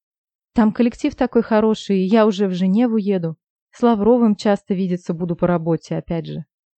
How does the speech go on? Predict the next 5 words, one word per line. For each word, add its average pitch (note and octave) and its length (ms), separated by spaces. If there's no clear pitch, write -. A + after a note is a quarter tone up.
«Год», F3 460
донесся E3+ 600
снизу F3 360
клокочущий E3+ 760
рокот. - 420